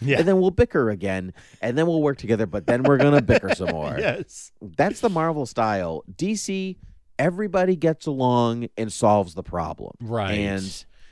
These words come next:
Speaker 2: and that's what Zack Snyder's Justice League really is. Everybody gets along and solves the problem.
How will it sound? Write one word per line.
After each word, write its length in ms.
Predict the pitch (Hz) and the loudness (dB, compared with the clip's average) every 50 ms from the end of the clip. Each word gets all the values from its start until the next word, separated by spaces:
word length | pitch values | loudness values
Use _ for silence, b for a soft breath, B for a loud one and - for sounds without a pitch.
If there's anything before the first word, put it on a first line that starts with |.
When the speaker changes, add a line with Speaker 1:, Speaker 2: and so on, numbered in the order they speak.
| b b b _ - | b b b _ -8
Speaker 2:
and 320 | 113 117 117 113 - - - _ _ _ - - _ _ _ _ - | -6 -4 -4 -6 -8 -12 -20 _ _ _ -20 -20 _ _ _ _ -8
that's 280 | 180 135 135 170 - - | -4 -4 -4 -2 -4 -6
what 120 | 202 160 | -6 -6
Zack 200 | - 147 151 - | -6 -8 -8 -8
Snyder's 280 | - 165 156 147 139 - | -8 -8 -8 -8 -8 -8
Justice 260 | 151 156 - - 113 | -8 -8 -8 -8 -6
League 140 | 117 113 104 | -6 -4 -2
really 300 | 117 123 123 123 123 147 | -2 -2 -2 -2 -2 -2
is. 260 | 160 117 - - - _ _ _ _ _ _ _ _ _ _ - | -4 -4 -6 -10 -14 _ _ _ _ _ _ _ _ _ _ 0
Everybody 480 | 117 131 131 165 160 147 156 147 151 139 | 2 2 4 4 2 2 2 0 0 0
gets 240 | 151 143 135 - | -2 -2 -2 -2
along 500 | 139 127 127 123 120 113 113 110 110 104 - | -4 -4 -2 0 0 0 -2 -4 -6 -8 -10
and 120 | - 107 - | -12 -10 -4
solves 340 | - 110 92 87 85 - | -2 -2 0 -2 -2 -8
the 80 | - - | -10 -12
problem. 520 | - - 78 73 71 - - 50 - - | -10 -10 -10 -10 -12 -14 -18 -20 -20 -20